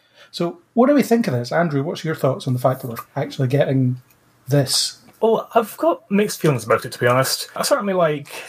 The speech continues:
Speaker 2: the idea of a director being given the opportunity to realise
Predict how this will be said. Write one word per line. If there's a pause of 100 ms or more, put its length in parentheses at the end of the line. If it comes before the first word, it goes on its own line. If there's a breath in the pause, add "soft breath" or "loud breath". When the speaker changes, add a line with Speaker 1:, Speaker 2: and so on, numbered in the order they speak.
Speaker 2:
the
idea (120)
of
a
director
being (440 loud breath)
given
the
opportunity
to (380)
realise